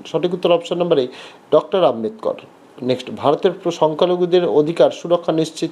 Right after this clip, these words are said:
করার দায়িত্ব প্রধানত প্রধানমন্ত্রীর, রাষ্ট্রপতির, সংখ্যালঘু কমিশনের নাকি প্রধান বিচারপতি? সঠিক উত্তর অপশন নাম্বার সি, সংখ্যালঘু কমিশনের। নেক্সট, ভারতের সুপ্রিম কোর্ট ও হাই কোর্টের বিচারকদের নিয়োগ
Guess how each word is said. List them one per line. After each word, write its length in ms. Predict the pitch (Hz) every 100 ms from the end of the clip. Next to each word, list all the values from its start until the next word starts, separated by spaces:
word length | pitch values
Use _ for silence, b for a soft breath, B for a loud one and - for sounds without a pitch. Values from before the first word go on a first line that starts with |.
| -
করার 240 | 165 151
দায়িত্ব 320 | 143 151 147
প্রধানত 500 | 160 160 151 151 147 - B B -
প্রধানমন্ত্রীর, 680 | 165 170 185 180 156 117 95
রাষ্ট্রপতির, 600 | 127 147 - 180 175 127 98
সংখ্যালঘু 680 | - - 160 165 190 185 185
কমিশনের 400 | 185 175 175 127
নাকি 240 | 101 135 165
প্রধান 360 | 175 180 185
বিচারপতি? 440 | 135 143 113 110 113
সঠিক 280 | 170 180
উত্তর 200 | 185 180
অপশন 240 | 180 170 175
নাম্বার 200 | 180 175
সি, 220 | 175 - B B B
সংখ্যালঘু 640 | - - 196 196 175 127 175
কমিশনের। 540 | - 127 113 110 95 90 - - - - - - -
নেক্সট, 260 | 131 - 104
ভারতের 380 | 110 156 160 180
সুপ্রিম 460 | - 175 - 180
কোর্ট 340 | 175 139 113 - B B B
ও 40 | 131
হাই 260 | 131 165
কোর্টের 480 | 175 185 170 180 170
বিচারকদের 580 | 151 156 160 165 160 151
নিয়োগ 220 | 143 156